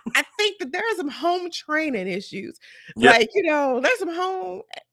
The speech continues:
Speaker 1: and maybe I'm wrong. You can raise your kid the best you can, and they still be trifling. I know,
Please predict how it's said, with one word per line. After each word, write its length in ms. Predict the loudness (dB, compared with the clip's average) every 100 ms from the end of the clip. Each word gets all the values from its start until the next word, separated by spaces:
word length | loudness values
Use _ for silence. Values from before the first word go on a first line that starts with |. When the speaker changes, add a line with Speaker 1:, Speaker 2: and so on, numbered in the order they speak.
| _ _ _ _ _ _ _
Speaker 1:
and 120 | -6 -2
maybe 280 | 0 0 -2
I'm 140 | -4
wrong. 440 | -2 -2 -2 -6 -6
You 140 | -8
can 100 | -4
raise 220 | -2 -2
your 100 | -6
kid 400 | -6 -2 -2 -2 -6
the 60 |
best 300 | -6 -6 -6
you 80 | -10
can, 580 | -8 -6 -4 -2 -4 -6 -12 _ _
and 160 | -8 -4
they 120 | -4
still 260 | -2 0 2
be 120 | 0
trifling. 680 | -4 0 0 0 -2 -2 -4 -4
I 160 | -4 -4
know, 460 | -4 -6 -6 -8